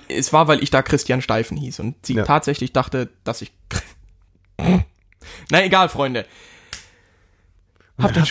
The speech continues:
Speaker 1: schönen
Speaker 2: dich
Speaker 1: Tag.
Speaker 2: auch noch gefragt, "Heißt du wirklich Harvey?"
Speaker 1: Ja.
Speaker 2: Wie Harvey Specter?
Speaker 1: Ja, natürlich. Niemand fragt, "Heißt du wirklich Norbert?" So wie Norbert Lammert. Ne? Niemand fragt
Speaker 2: Nee,
Speaker 1: das, weil
Speaker 2: fragt
Speaker 1: jeder
Speaker 2: wirklich
Speaker 1: sich denkt,
Speaker 2: niemand.
Speaker 1: "Ach Gott."
Speaker 2: Norbert,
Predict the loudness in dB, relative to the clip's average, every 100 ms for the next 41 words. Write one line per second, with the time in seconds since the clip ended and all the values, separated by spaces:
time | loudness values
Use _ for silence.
0 | 4 4 4 2 0 -4 -4 -8 -6 -8
1 | -6 -8 -4 -6 -4 -4 -2 -2 -6 _
2 | _ _ _ _ _ _ -6 -6 -10 _
3 | 0 2 2 -2 -4 -6 -10 -10 -10 -10
4 | -12 _ -14 -14 _ _ _ _ -10 -8
5 | -6 2 4 6 6 4 2 0 0 -4
6 | -2 0 0 0 -2 0 0 2 2 0
7 | _ -10 -2 0 2 2 2 0 0 2
8 | 0 -2 _ _ _ _ _ _ _ _
9 | _ _ -14 -10 -10 _ _ _ _ 4
10 | 6 6 4 0 0 2 4 2 4 4
11 | 6 4 4 2 4 2 2 -4 -12 -18
12 | -16 -18 -16 -16 -14 -2 2 2 2 0
13 | -2 -8